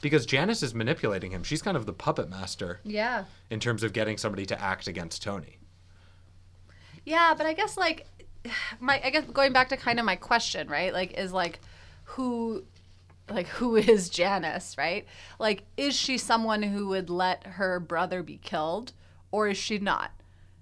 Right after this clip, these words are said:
Speaker 2: Right? Like, 'cause we do, we kind of see her as being like Livia and Junior.
Speaker 1: Yeah.
Speaker 2: Right? Like, kind of, like, plotting this thing against their own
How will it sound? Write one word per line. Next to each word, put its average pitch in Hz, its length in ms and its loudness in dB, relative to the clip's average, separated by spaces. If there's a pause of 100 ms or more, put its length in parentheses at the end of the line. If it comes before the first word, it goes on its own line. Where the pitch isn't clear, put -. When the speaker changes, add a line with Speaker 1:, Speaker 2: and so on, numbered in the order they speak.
(840)
Speaker 2:
Right? 190 300 6
Like, 202 220 2
'cause 226 180 -6
we 240 120 0
do, 277 260 0
we 220 100 -4
kind 294 260 0
of 233 100 0
see 302 260 -4
her 240 200 2
as 170 200 0
being 180 440 -4
like 180 720 -2
Livia 170 680 2
and 165 400 0
Junior. 156 680 -6 (160)
Speaker 1:
Yeah. 151 240 4
Speaker 2:
Right? 190 340 2
Like, 160 240 -2
kind 180 220 -4
of, 165 80 -6
like, 160 180 -4
plotting 175 420 2
this 170 120 -4
thing 175 160 -8
against 165 480 -8
their 165 160 -2
own 165 400 -4